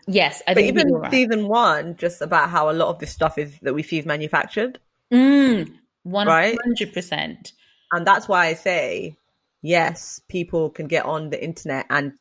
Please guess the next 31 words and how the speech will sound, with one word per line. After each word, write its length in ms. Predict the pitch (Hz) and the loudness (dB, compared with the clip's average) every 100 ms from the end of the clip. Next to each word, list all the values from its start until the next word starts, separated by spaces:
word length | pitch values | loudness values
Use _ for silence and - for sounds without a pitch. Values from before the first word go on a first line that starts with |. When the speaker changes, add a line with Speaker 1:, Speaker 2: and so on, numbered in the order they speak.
| - | -4
Speaker 2:
kind 140 | 156 | -2
of 60 | 143 | -2
express 580 | 143 - 170 156 147 | -4 -4 2 2 0
a 40 | 147 | -6
progressive 760 | - - 147 - 147 143 - _ _ _ _ | -6 -2 -2 0 -4 -4 -10 _ _ _ _
mindset. 420 | 160 165 170 214 | 2 2 2 2
But 100 | 208 170 | 2 0
if 180 | 214 | -2
all 180 | 247 254 | 4 4
of 80 | 226 | 4
this 140 | 170 165 | -2 -6
is 80 | |
not 200 | 160 156 | -6 -8
translating 840 | - 170 160 147 160 160 - 143 135 | -2 -2 -2 -4 -4 -4 -4 -8 -8
into 640 | - 151 143 135 127 131 139 _ _ | -10 -10 -8 -4 -2 -2 -6 _ _
institutional 720 | 151 170 170 - 170 165 151 | -4 -2 -4 -4 -4 -4 -10
change, 640 | 143 165 143 208 269 285 - _ _ - | -6 -4 -2 -4 -8 -12 -20 _ _ -2
like, 160 | 214 | 0
if 80 | 185 | 2
Speaker 1:
Mm-hmm. 60 | 180 | 0
Speaker 2:
we're 80 | |
not 460 | 180 202 202 185 - - _ - | 2 4 4 2 -2 -12 _ 2
breaking 460 | 175 170 - 165 | 4 4 -2 -10
down 340 | 156 156 156 156 | -2 0 0 -4
these 200 | 151 147 | -8 -4
barriers 720 | 151 156 151 147 151 143 - _ - | 0 2 2 0 -2 -4 -10 _ 0
offline, 840 | 151 - 160 151 156 165 226 311 - _ | 0 0 -4 -2 -2 -4 -6 -8 -14 _
Speaker 1:
Yeah. 260 | - 175 160 | -4 -2 0
Speaker 2:
there's 160 | 170 165 | 0 2
no 160 | 175 | 2
point. 480 | 165 185 180 143 - | 2 2 2 0 -8